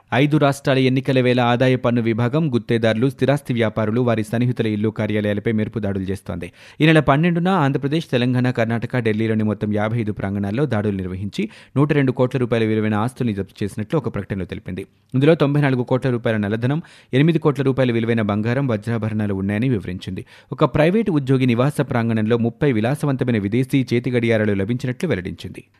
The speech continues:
దళిత యువకుణ్ణి హతమార్చి మృతదేహాన్ని అతడి ఇంటి దగ్గరే పడేసిన సొంత పార్టీ ఎమ్మెల్సీని జగన్ రెడ్డి పక్కనే కూర్చోబెట్టుకోవడం ఏంటంటూ టీడీపీ పొలిట్ బ్యూరో సభ్యులు వర రామయ్య నిలదీశారు. మంగళగిరిలోని పార్టీ కార్యాలయంలో ఆయన విలేకరులతో మాట్లాడారు. డాక్టర్ సుధాకర్ మరణానికి కారణమెవరని,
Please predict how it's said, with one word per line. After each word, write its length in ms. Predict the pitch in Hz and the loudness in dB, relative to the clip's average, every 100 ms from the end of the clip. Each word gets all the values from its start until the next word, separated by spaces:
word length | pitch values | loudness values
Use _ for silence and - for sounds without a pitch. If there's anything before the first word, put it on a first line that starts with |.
| - | -4
దళిత 280 | 113 143 139 | 2 2 4
యువకుణ్ణి 480 | 131 131 135 135 135 | 4 2 2 2 4
హతమార్చి 520 | 131 135 135 131 165 | 2 2 0 0 0
మృతదేహాన్ని 640 | 139 110 139 139 135 131 | 0 0 0 2 2 2
అతడి 240 | 123 127 123 | 2 2 2
ఇంటి 220 | 123 160 | 0 2
దగ్గరే 300 | 151 139 139 | 2 2 2
పడేసిన 440 | 131 123 127 127 | 2 0 2 0
సొంత 280 | 120 127 127 | 0 0 0
పార్టీ 340 | 139 135 131 117 | -2 0 2 2
ఎమ్మెల్సీని 460 | 120 123 - 120 | 2 0 0 -2
జగన్ 300 | 110 113 123 | 0 0 0
రెడ్డి 180 | 123 117 | 0 -2
పక్కనే 340 | 117 110 131 | -4 -2 -2
కూర్చోబెట్టుకోవడం 640 | 123 120 123 110 - 113 104 | 0 -2 -2 -4 -2 -2 0
ఏంటంటూ 420 | 104 104 104 180 - - - | 0 0 0 -2 -4 -6 2
టీడీపీ 320 | 131 120 120 | 4 4 2
పొలిట్ 260 | 123 127 | 2 0
బ్యూరో 240 | 123 120 113 | 0 0 0
సభ్యులు 320 | - 107 107 | 0 -2 0
వర 180 | 107 107 | 0 0
రామయ్య 360 | 101 110 104 | 0 0 -2
నిలదీశారు. 540 | 92 90 90 - 95 92 - - 131 | -2 -6 -8 -8 -8 -8 -12 -4 2
మంగళగిరిలోని 580 | 160 190 175 147 127 | 4 6 4 4 2
పార్టీ 300 | 120 120 127 | 2 -2 -2
కార్యాలయంలో 560 | 127 117 110 107 101 117 | -2 0 0 0 0 2
ఆయన 120 | 113 | 2
విలేకరులతో 500 | 104 113 120 107 98 | 0 -2 -2 -4 -4
మాట్లాడారు. 480 | 92 87 92 92 95 | -4 -6 -6 -4 -4
డాక్టర్ 300 | 107 104 117 | -4 -4 -4
సుధాకర్ 440 | 135 135 139 135 | 0 0 2 2
మరణానికి 500 | 120 117 117 117 123 | 0 0 0 0 -2
కారణమెవరని, 760 | 110 113 120 123 117 110 113 | -2 0 2 2 2 2 0